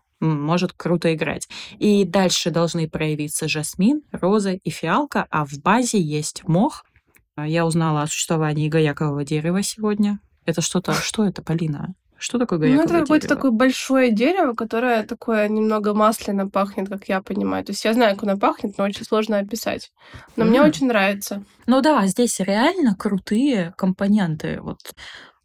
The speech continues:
Speaker 1: как я сказала, бергамот, шалфей, роза, фиалка и где-то в базе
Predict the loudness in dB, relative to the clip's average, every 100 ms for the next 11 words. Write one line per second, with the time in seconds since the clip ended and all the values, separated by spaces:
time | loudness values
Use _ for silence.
0 | _ -6 -4 -4 -2 0 0 0 -2 -4
1 | -8 -4 -4 0 -2 -2 -6 -10 -8 -8
2 | -8 -2 2 2 0 -2 -2 0 -2 -6
3 | -6 -4 -2 -4 -6 -6 -6 -6 -4 -4
4 | -4 -6 -8 -4 0 0 -2 -6 -6